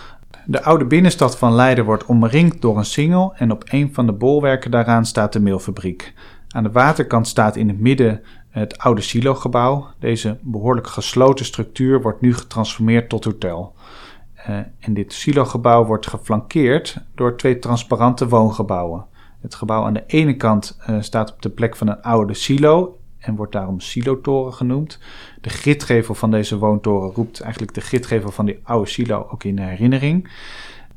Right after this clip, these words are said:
Ook al is het wel een nieuw gebouw. En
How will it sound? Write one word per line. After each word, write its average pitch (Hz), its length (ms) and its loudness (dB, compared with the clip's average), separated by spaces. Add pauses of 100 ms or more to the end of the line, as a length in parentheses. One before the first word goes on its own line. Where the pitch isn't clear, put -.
(160)
Ook 117 180 -4
al - 80 -6
is 110 120 -4
het 110 140 -4
wel 101 160 0
een 98 60 0
nieuw 104 160 2
gebouw. 143 460 -8 (420)
En 117 320 -2